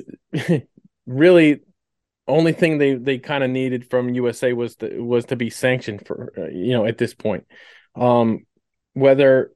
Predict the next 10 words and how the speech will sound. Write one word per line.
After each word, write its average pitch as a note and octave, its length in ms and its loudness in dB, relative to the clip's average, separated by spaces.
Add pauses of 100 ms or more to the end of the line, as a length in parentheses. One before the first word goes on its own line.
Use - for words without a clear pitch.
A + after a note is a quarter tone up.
(680)
you C3+ 140 0
know, B2+ 180 4
U C#3 300 2
S C3 180 2
A C3+ 180 4
decides C3 480 0
to A#2+ 100 -6
honor B2+ 520 -4 (220)
the, B2 200 -2
the, B2+ 460 -2